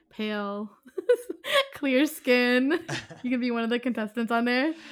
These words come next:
Speaker 2: None, uh, that's not true. I thought, ugh, Yeowon was definitely best
Speaker 1: Mm-hmm.
Speaker 2: girl. Um,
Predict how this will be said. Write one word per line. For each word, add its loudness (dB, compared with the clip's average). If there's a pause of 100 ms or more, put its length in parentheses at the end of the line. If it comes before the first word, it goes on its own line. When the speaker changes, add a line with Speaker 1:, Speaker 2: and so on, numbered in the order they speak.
(160)
Speaker 2:
None, 2
uh, -10 (640)
that's -6
not -4
true. -8
I -2
thought, 2
ugh, -8
Yeowon 0
was -2
definitely -6
best -2
Speaker 1:
Mm-hmm. -16
Speaker 2:
girl. -14 (440)
Um, -10